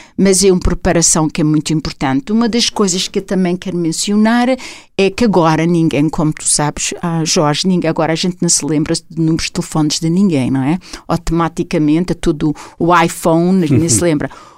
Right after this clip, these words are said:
Speaker 1: O que é importante é para as pessoas ter o número de telefone consigo,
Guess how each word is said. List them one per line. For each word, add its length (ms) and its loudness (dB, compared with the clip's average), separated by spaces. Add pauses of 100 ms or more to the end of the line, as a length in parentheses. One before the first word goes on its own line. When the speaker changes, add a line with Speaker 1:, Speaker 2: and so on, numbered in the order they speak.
(240)
Speaker 1:
O 60 4
que 160 0
é 40 6
importante 920 0
é 220 -2
para 220 -2
as 100 -2
pessoas 500 0
ter 320 -2
o 80 0
número 540 2
de 180 -6
telefone 640 -2
consigo, 800 0